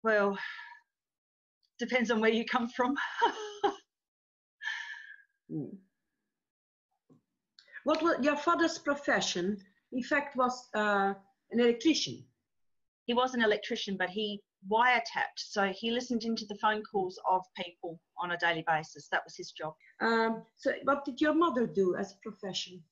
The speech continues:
Speaker 1: Well, she was mostly a mother, but she also worked for a chiropractor as a, um, uh, secretary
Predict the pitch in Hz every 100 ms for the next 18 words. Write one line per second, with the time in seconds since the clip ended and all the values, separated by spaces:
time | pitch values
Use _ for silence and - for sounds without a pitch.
0 | _ _ _ _ _ _ _ _ _ _
1 | _ _ _ _ _ 240 247 254 247 254
2 | 262 240 214 208 208 - - 220 208 202
3 | 202 - - 185 - 202 185 - 165 -
4 | 165 151 175 180 170 165 156 - 156 156
5 | 156 165 _ _ _ - 160 151 147 -
6 | _ _ _ _ _ - 226 202 170 156
7 | 156